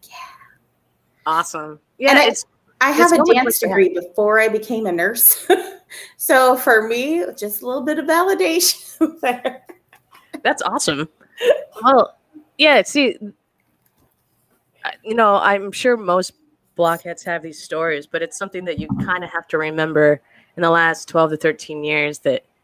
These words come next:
Speaker 2: what has happened, because, um, that same trip, uh, well, the same, that same cruise re-,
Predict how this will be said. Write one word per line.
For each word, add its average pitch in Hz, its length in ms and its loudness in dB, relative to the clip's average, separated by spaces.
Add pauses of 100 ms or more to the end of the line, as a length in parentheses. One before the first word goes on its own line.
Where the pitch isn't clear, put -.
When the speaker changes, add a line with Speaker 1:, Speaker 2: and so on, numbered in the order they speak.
(640)
Speaker 2:
what 156 400 2
has - 260 -8
happened, 151 560 -4
because, 156 540 -4 (640)
um, 170 380 2 (760)
that 190 280 -2
same 190 540 2
trip, 180 460 2 (800)
uh, 165 520 -6 (240)
well, 196 280 -4 (300)
the 185 140 -10
same, 202 420 0
that 190 240 0
same 190 220 0
cruise 156 680 2 (120)
re-, 165 160 -4